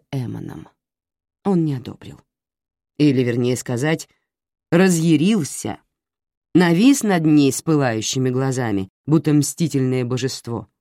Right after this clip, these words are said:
и низким хриплым голосом вопросил, что нахрен такое она себе выдумала. Только в этот момент Рет осознала, что именно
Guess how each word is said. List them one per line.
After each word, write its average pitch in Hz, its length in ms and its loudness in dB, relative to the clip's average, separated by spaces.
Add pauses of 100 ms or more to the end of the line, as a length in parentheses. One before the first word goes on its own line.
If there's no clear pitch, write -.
(160)
и 160 160 6
низким 180 600 0
хриплым 131 580 -2
голосом 180 600 0
вопросил, 151 720 -4 (580)
что 226 640 0
нахрен 151 560 2
такое 208 580 2
она 254 320 0
себе 220 300 -4
выдумала. 123 560 -4 (1300)
Только 208 260 0
в 190 60 2
этот 139 200 0
момент 135 480 0
Рет 135 220 -4
осознала, 117 640 -6 (760)
что - 220 -4 (140)
именно 170 440 -4